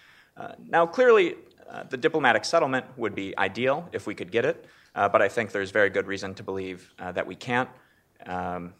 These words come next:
you know, in fact, it's really hard to imagine any overlap between what Iran's supreme leader would be willing to agree to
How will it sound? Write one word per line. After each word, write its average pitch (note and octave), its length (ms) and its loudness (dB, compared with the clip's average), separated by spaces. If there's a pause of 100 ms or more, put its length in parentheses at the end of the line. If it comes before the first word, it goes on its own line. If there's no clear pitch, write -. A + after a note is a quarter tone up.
(120)
you A2 60 -14
know, G2+ 60 -6
in G2 80 -8
fact, G#2+ 240 2
it's A2+ 140 -10
really C3 140 0
hard A#2 200 2
to G#2+ 60 -4
imagine G2+ 500 -2
any C3+ 240 -2
overlap G#2 460 2
between G#2 320 -10
what G2 80 0
Iran's G2+ 320 -2
supreme G2+ 360 -14
leader A#2+ 400 -2
would G2+ 120 -12
be G2 80 -10
willing F#2+ 220 -8
to G#2 60 -14
agree A#2+ 240 -6
to B2 300 -8